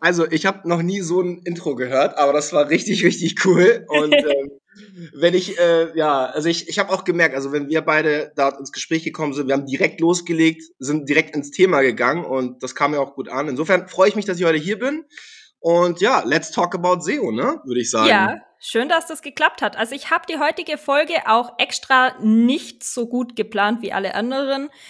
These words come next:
Speaker 2: Ich hab mir keine großen Fragen ausgedacht, weil ich dachte, wir zwei schaffen das auch so.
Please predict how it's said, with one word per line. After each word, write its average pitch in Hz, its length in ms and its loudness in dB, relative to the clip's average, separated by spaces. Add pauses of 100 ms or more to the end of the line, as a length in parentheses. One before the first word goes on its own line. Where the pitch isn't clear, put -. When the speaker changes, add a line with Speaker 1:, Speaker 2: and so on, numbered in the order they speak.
(140)
Speaker 2:
Ich - 140 -16
hab 226 140 0
mir 214 120 -4
keine 226 320 0
großen 220 400 -2
Fragen 226 460 2
ausgedacht, 247 800 0
weil 220 200 0
ich 226 120 -2
dachte, 214 380 -4
wir 214 140 0
zwei 190 200 0
schaffen 190 360 -2
das 180 160 -6
auch 180 240 -6
so. 180 360 -4